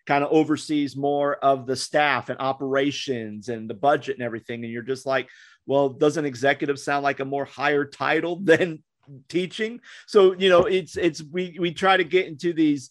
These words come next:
business models. And I would think that, you know, the idea that I, are people even looking for a pastor anymore,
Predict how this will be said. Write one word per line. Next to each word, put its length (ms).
business 600
models. 560
And 80
I 120
would 220
think 320
that, 320
you 120
know, 500
the 140
idea 440
that 240
I, 200
are 160
people 440
even 340
looking 340
for 200
a 60
pastor 680
anymore, 720